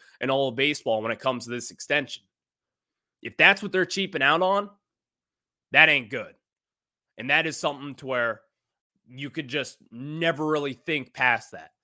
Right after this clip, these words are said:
if they were just allowed Mike Rizzo to walk over money. Now, that doesn't seem to be the case, but if we find out that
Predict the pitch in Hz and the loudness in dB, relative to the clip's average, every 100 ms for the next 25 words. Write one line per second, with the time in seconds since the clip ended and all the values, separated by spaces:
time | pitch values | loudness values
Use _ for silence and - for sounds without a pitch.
0 | _ - 107 143 139 135 120 123 120 120 | _ -10 -2 0 0 -4 -8 -6 2 4
1 | 139 131 127 - 127 117 113 120 131 107 | 4 2 -2 -2 -8 -6 -6 0 0 -2
2 | _ _ _ - 120 120 120 101 78 _ | _ _ _ -10 -8 -6 -6 -8 -10 _
3 | _ _ _ _ _ _ 113 123 117 143 | _ _ _ _ _ _ -2 -2 -2 -6
4 | 117 - 156 196 196 214 196 190 233 233 | -6 -6 -2 0 0 -2 -4 0 0 0
5 | 240 - - _ - 135 127 143 151 165 | -6 -14 -18 _ -4 -4 -2 -6 -6 -4
6 | 147 147 135 143 - 131 120 | -4 0 0 0 -2 -2 -2